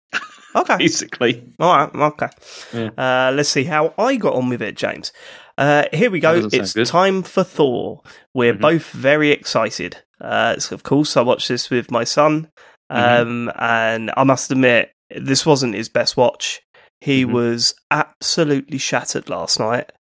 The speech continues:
Speaker 1: Mm-hmm.
Speaker 2: So I kind of feel for him. Uh, I don't think he, I mean, he wanted to watch it and everything, but he was very, very tired. So his
Speaker 1: But
Speaker 2: opinion may have been, uh,
Speaker 1: swayed by the
Speaker 2: swayed
Speaker 1: tiredness.
Speaker 2: by the tiredness, yeah.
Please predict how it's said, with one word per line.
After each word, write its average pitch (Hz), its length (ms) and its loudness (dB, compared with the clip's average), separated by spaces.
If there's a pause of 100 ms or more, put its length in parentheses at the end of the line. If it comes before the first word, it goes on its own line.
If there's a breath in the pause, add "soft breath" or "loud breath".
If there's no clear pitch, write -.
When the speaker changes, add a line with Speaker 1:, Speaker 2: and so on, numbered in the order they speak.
(180)
Speaker 1:
Mm-hmm. 113 60 0
Speaker 2:
So 120 440 0
I 131 120 2
kind 127 280 0
of 120 80 -8
feel 123 240 -2
for 123 220 -4
him. 131 200 -2 (380 soft breath)
Uh, 127 460 4
I 131 120 2
don't 135 280 0
think 123 260 -2
he, - 160 -2
I 160 120 2
mean, 190 180 2
he 202 60 0
wanted 185 300 -2
to 147 80 -6
watch 156 320 -4
it - 60 -2
and 107 100 -6
everything, 107 420 -8
but 131 160 -2
he 123 60 -2
was 120 220 -8
very, 120 480 -2
very 107 300 -4
tired. 104 420 -4
So 120 360 -2 (500 loud breath)
his 151 140 2
Speaker 1:
But - 100 2
Speaker 2:
opinion 123 340 -2
may 127 200 -2
have 120 180 -6
been, 123 400 -2 (240)
uh, 113 560 2
Speaker 1:
swayed 123 500 0
by 110 140 0
the 107 120 -2
Speaker 2:
swayed - 20 -4
Speaker 1:
tiredness. 123 540 0
Speaker 2:
by 117 180 0
the 113 100 -6
tiredness, 113 540 -4
yeah. 120 200 -6